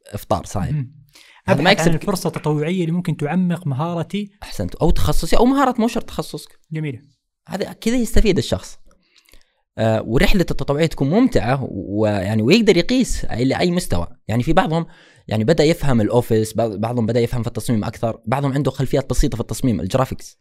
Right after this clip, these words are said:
Speaker 2: مم.
Speaker 1: لما تطوع واحتك بمجتمعات المصممين داخل هذا ال-، المجتمعات التطوعية، بدأ يلتزم، يلتزم، عارف، زي اللي عندك دوام تلتزم فيه.
Speaker 2: مم.
Speaker 1: وبعضهم يقول: "أنا ما أقدر أتعلم، أنا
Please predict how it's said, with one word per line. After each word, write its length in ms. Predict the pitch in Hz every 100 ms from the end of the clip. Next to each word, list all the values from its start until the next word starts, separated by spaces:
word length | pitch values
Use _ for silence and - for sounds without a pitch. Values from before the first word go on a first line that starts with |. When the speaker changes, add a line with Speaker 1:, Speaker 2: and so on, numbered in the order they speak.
| _
Speaker 2:
مم. 340 | 135 139 - _ _ _ _ -
Speaker 1:
لما 200 | 151 156
تطوع 460 | - 165 120 104
واحتك 400 | 107 - - -
بمجتمعات 520 | 120 127 - 131 143
المصممين 680 | 120 110 117 131 123 123 98
داخل 240 | 113 139 123
هذا 240 | 131 151 - _ _ _ -
ال-، 180 | 113
المجتمعات 440 | 104 110 113 120 117
التطوعية، 600 | 113 113 104 120 135 - _ _ _ -
بدأ 220 | - 151
يلتزم، 460 | 127 120 - 104 - - - _ _ _ -
يلتزم، 400 | 104 131 110 92
عارف، 260 | 113 -
زي 120 | - 120
اللي 260 | 110 110
عندك 460 | - 113 104 - - - _ _ - -
دوام 560 | 95 110 120 151 180 - -
تلتزم 340 | - 120 104 104
فيه. 360 | 101 90 - - - _
Speaker 2:
مم. 220 | 180 135 123
Speaker 1:
وبعضهم 420 | 117 143 151 170
يقول: 160 | 123 123
"أنا 140 | -
ما 80 | 185
أقدر 200 | 139 104
أتعلم، 420 | 104 117 90 78
أنا 360 | 139 147 120 -